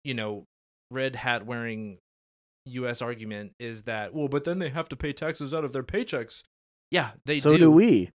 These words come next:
Speaker 1: Exactly. And it's usually less, bro. Like my, I,
Speaker 2: And it's
Speaker 1: I
Speaker 2: not
Speaker 1: have a
Speaker 2: like you're not
Speaker 1: friend
Speaker 2: pay-, uh, even on those individual transactions where you're paying that price, it's because it has the taxes built in. It just tells
Speaker 1: Yeah,
Speaker 2: you how
Speaker 1: well,
Speaker 2: much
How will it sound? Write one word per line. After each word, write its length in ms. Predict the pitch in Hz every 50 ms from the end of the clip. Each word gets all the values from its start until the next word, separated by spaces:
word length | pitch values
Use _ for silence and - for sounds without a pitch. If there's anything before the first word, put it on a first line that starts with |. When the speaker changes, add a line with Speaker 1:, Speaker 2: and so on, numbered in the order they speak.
| _ _
Speaker 1:
Exactly. 720 | - 151 156 143 127 135 190 202 220 214 - 127 107 101 -
And 160 | 139 143 156
it's 160 | 175 175 - 127
usually 640 | 123 131 156 220 262 254 - 247 254 254 247 247 233
less, 520 | 165 131 139 180 160 120 123 - - - - _ _ _ _
bro. 360 | - 120 113 110 110 123 123 - _ -
Like 240 | 135 143 143 -
my, 380 | 139 147 147 156 160 170 175 165 -
I, 80 | - 131
Speaker 2:
And 180 | - 123 160
it's 140 | 170 165 -
Speaker 1:
I 20 | 190
Speaker 2:
not 60 | 220
Speaker 1:
have 80 | - -
a 20 |
Speaker 2:
like 140 | 220 196 -
you're 100 | 190 170
not 220 | 170 165 175 151
Speaker 1:
friend 200 | - - 170 160
Speaker 2:
pay-, 80 | - 160
uh, 80 | 165 175
even 200 | - 202 190 202
on 120 | 202 196 180
those 180 | 180 165 151
individual 480 | 156 160 156 147 147 147 147 165 156 151
transactions 720 | - - 147 143 135 127 127 123 131 135 - 156 160 160 151
where 100 | 147 139 135
you're 100 | 131 127
paying 340 | - 135 131 131 135 135
that 220 | 131 123 123 - -
price, 500 | - 127 120 123 131 160 170 - - - _ -
it's 140 | 151 139 -
because 300 | - 151 - 180 185 185
it 60 | 165
has 160 | 160 156 143
the 100 | 147 135
taxes 600 | 139 - - 147 151 156 - - - 131 123 120
built 500 | 117 117 - - 135 139 139 131 - -
in. 360 | 139 151 160 127 87 65 - _ _ _ _ _ -
It 100 | 151 135
just 240 | - 147 139 - -
tells 240 | - 151 151 160
Speaker 1:
Yeah, 160 | 151 143 123 151
Speaker 2:
you 100 | 143 120
how 40 | 110
Speaker 1:
well, 160 | 147 156 156
Speaker 2:
much 180 | 156 156 151